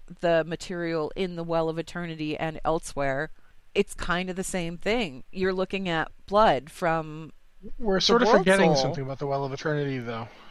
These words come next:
Speaker 1: Yeah.
Speaker 2: The Well of Eternity that we saw, the Well of Eternity that we have any knowledge of, was not just the raw wound.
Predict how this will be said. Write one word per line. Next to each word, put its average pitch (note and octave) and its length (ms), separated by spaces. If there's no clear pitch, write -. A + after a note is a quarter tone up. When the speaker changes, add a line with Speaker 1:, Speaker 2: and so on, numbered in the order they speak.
Speaker 1:
Yeah. E3+ 340
Speaker 2:
The C#3+ 80
Well G#3 200
of G#3+ 80
Eternity G3 420
that D3+ 180
we D3+ 220
saw, E3+ 640
the C#3+ 80
Well D#3+ 160
of D#3+ 80
Eternity E3+ 280
that D3 140
we D3+ 120
have C3+ 220
any C#3 240
knowledge D#3 360
of, F#3+ 240
was D3+ 380
not E3 280
just - 420
the E3 100
raw D3+ 360
wound. C#3 540